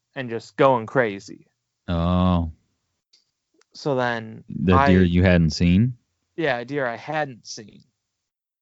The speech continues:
Speaker 1: Um, it was on the other side of, like, some small saplings and prickers that had all grown up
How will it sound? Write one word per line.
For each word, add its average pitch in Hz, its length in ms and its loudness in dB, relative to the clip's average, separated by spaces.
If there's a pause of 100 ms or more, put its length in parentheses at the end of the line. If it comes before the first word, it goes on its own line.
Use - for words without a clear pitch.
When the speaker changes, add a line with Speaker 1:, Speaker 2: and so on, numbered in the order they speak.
(300)
Speaker 1:
Um, 120 400 -8
it 175 80 -2
was 160 400 -8 (800)
on 147 240 -2
the 135 220 -4
other 175 400 2 (160)
side 131 460 0
of, 110 160 -8 (380)
like, 123 260 -8
some 117 360 -14
small 151 460 2
saplings 131 800 -2
and 107 140 -20
prickers 127 680 -4
that 117 100 -6
had 113 120 -6
all 127 260 -2
grown 127 380 -2
up 120 240 -8